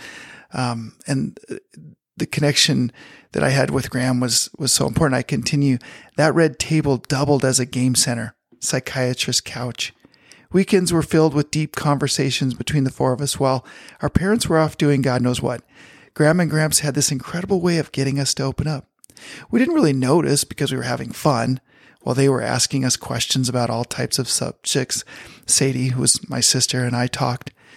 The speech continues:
Graham and Gramps listened," I write. "I mean, really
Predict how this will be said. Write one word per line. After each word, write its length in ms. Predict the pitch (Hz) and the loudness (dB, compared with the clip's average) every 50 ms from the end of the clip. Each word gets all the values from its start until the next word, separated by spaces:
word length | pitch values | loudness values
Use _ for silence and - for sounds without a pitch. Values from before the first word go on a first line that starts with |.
| - - - - - _ _ _ | -20 -20 -20 -20 -20 _ _ _
Graham 320 | - - - 120 123 139 143 | -12 -6 -2 0 2 2 2
and 120 | 139 113 | 2 2
Gramps 500 | - 120 123 123 127 120 - - - - - _ - | 2 0 0 0 2 2 2 0 0 -2 -8 _ -6
listened," 440 | - 131 131 - - 123 117 113 104 | -2 0 0 2 0 0 -2 -2 -2
I 100 | 113 113 | -2 -2
write. 280 | 113 117 117 113 113 113 | -2 -2 -2 -2 -2 -2
"I 80 | 113 | 0
mean, 320 | 120 131 135 135 131 123 120 _ - - _ _ _ _ _ _ | 0 2 2 2 2 0 -2 _ -12 -20 _ _ _ _ _ _
really 540 | - 156 139 139 139 127 131 127 120 120 - | -2 2 4 4 4 4 2 2 0 -2 -6